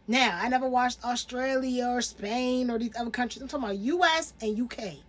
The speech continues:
I've watched all the U S except one season and all the U K. This is the best collective group of looking men. Love is Blind, U K and U S. I'm trying to tell y'all.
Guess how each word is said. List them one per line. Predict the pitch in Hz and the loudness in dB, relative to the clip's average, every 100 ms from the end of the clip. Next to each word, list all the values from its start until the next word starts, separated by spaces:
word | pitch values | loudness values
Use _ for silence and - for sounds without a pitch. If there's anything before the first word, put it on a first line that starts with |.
| - - - _ - - | -20 -20 -20 _ -20 -10
I've | 196 | -4
watched | 208 - - | -4 -6 -4
all | 233 285 | 2 4
the | 285 | 4
U | 294 277 | 4 2
S | 262 | 0
except | 240 - - - | -6 -6 -4 -4
one | 269 254 | -4 -6
season | 254 247 226 214 - - - - | -4 -4 -4 -8 -12 -20 -20 -12
and | 208 - | -10 -10
all | - 226 220 | -4 -2 0
the | 208 | -2
U | 196 | -4
K. | 180 190 - - - - - - - - - - - - - - - - - - - | -6 -8 -10 -20 -20 -20 -20 -20 -20 -20 -20 -20 -20 -20 -20 -20 -20 -20 -20 -20 -14
This | 208 262 294 | -4 -2 -2
is | 311 | 0
the | 247 254 175 - - | 2 2 0 2 8
best | 302 381 427 - - - - - - - - - - - - - - | 10 10 6 0 -8 -20 -20 -20 -20 -20 -20 -20 -20 -20 -20 -20 -4
collective | - 311 320 381 403 - 381 285 196 | 4 6 8 8 8 6 6 6 2
group | 294 339 339 - - - 247 | 6 8 6 -2 -16 -6 0
of | 262 | 2
looking | 262 285 - 294 285 269 214 233 | 8 6 6 0 0 -2 0 4
men. | 285 277 269 262 - _ | 8 8 6 2 -4 _
Love | 208 247 311 339 254 - _ _ _ | 0 4 6 6 2 -18 _ _ _
is | 311 247 | -2 -2
Blind, | 214 285 269 269 269 | 2 6 6 4 0
U | 208 285 | 0 0
K | - 302 285 | 2 -2 -2
and | 233 | -2
U | 254 285 | -2 -2
S. | 233 - | -4 -4
I'm | 240 | -8
trying | - 269 254 | -6 -2 -2
to | |
tell | 247 | -2
y'all. | 233 175 | -4 -4